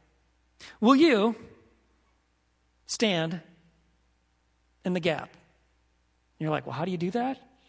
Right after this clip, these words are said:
Right here, just like the text said. You see, we stand in the gap when we learn to pray as a way of life. Let's pray.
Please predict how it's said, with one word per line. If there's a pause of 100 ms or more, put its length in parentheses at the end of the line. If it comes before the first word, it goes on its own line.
(1200)
Right
here, (400)
just
like
the
text
said. (720)
You
see,
we
stand
in
the
gap (760)
when
we
learn
to
pray (680)
as
a
way (680)
of
life.
Let's
pray.